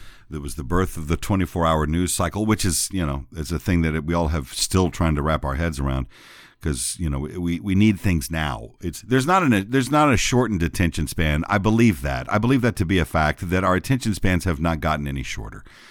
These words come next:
Some people seem to think that's the case, but it's not. I think we are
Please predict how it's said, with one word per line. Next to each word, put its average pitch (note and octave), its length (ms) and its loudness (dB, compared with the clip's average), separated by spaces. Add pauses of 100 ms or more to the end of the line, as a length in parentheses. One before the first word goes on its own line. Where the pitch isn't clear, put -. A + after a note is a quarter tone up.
(500)
Some D#3+ 200 0
people C#3+ 240 4
seem B2 200 4
to G2 60 2
think G#2+ 240 2
that's G#2+ 220 0
the G2+ 100 -2
case, G2 360 0
but F#2+ 160 2
it's F2+ 240 -2
not. D2 260 0
I F#2 100 -2
think B2 280 2
we A#2 140 4
are F#2 200 2